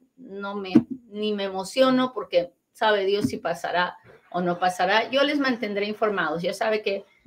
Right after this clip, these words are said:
yo pongo noticias cortitas en el TikTok, en el Instagram, en el YouTube. Siempre estoy contándole lo que va pasando. ¿Ok? Muy bien. ¿Cuál fue la cuarta cosa que dijo el secretario Mayorkas ayer?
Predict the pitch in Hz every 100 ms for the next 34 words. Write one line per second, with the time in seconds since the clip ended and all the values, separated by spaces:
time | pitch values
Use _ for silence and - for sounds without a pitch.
0 | - 202 214 220 220 226 202 190 214 208
1 | 214 - 190 185 269 269 262 220 202 165
2 | 170 - 254 - 214 185 170 160 226 254
3 | - 220 202 180 165 160 160 170 190 -
4 | 277 269 - 233 233 226 226 214 208 185
5 | 190 185 190 175 170 170 147 156 165 -
6 | - _ _ _ _ _ - 170 240 311
7 | - _ _ _ _ _ _ _ _ _
8 | _ _ _ _ 214 226 233 220 - -
9 | _ - 269 254 302 311 311 285 - -
10 | 240 233 240 240 240 254 262 269 269 196
11 | - 175 196 196 220 202 - 202 208 220
12 | - 208 - 180 175 170 190 185 180 156
13 | 156 185 - 220 254 -